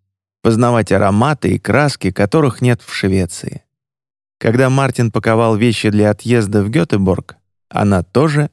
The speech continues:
отправилась в путь. Она наполнила свой рюкзак путешественника всем необходимым. Рюкзак стоял на полу в ее комнате, где они в последний раз занимались любовью.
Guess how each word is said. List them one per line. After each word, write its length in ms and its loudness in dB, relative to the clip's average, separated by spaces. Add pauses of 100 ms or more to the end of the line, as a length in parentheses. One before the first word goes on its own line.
отправилась 680 0
в 120 -14
путь. 340 -8 (1040)
Она 240 2
наполнила 580 2
свой 300 2
рюкзак 460 0
путешественника 1000 0
всем 400 -2
необходимым. 760 -2 (760)
Рюкзак 440 0
стоял 360 2
на 120 2
полу 320 2
в 40 -8
ее 320 2
комнате, 640 0 (200)
где 200 2
они 140 2
в 100 -6
последний 560 0
раз 220 2
занимались 600 0
любовью. 520 -4